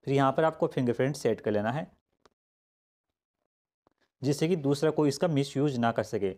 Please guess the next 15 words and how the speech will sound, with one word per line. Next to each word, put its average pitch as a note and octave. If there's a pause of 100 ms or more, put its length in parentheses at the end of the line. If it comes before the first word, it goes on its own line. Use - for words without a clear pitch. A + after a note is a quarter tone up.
(340)
अब B2+
यहाँ C#3+
पर F3+
आपको F3+
तीन B2
ऑप्शन C#3
देखने D3+
को D#3
मिल D3+
जाते C#3+
हैं, D3+ (320)
immediately, D3 (260)
after B2+
one C3+
minute C#3+